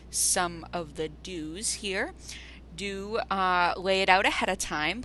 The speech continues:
Lay out your costume the night before to ensure you have everything, or make a checklist to check off as you go out the door.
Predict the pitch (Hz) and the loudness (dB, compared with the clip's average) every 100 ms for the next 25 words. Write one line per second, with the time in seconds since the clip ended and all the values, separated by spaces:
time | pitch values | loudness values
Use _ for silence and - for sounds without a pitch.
0 | - 190 202 220 269 - - 190 - 202 | -2 0 2 0 -6 -4 -2 -2 -2 -6
1 | 202 202 180 175 175 233 - 170 160 214 | -8 -6 -2 -2 -2 -10 -6 -2 -2 -2
2 | - 185 175 - 180 180 208 196 185 165 | -8 -12 -10 -8 -6 -6 -6 -6 0 0
3 | - 170 202 - 233 226 233 180 175 180 | 0 -4 -4 -6 -8 -8 -10 -4 -2 0
4 | 196 - - - - 202 208 - - 254 | -2 -6 -14 -14 -10 2 2 2 0 -2
5 | 247 262 262 - 202 - 226 190 180 180 | 0 -2 -4 -6 -8 -2 -2 2 2 2
6 | 185 185 170 160 165 165 170 139 - | -6 -6 -2 -2 -2 -6 -6 -6 -8